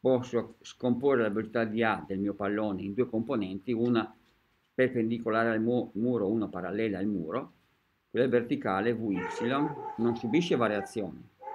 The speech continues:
perché parallelamente al muro non ci sono urti, l'urto c'è solo perpendicolarmente al muro. Quindi parallelamente al muro, cioè lungo l'asse delle Y, la velocità rimane invariata.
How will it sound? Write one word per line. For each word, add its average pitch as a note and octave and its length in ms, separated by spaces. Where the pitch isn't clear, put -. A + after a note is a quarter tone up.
perché A#2+ 220
parallelamente A#2+ 840
al D#3 60
muro B2+ 300
non G#2 100
ci - 80
sono C#3 260
urti, E2+ 360
l'urto A#2+ 320
c'è - 100
solo A#2 300
perpendicolarmente G#2+ 920
al F#2 120
muro. D#2 320
Quindi G2+ 640
parallelamente A2+ 640
al A2 100
muro, C#3+ 380
cioè G#2+ 140
lungo A2+ 260
l'asse A#2 240
delle G2+ 240
Y, G3 160
la G#2+ 380
velocità A2 300
rimane A2+ 340
invariata. G#2+ 720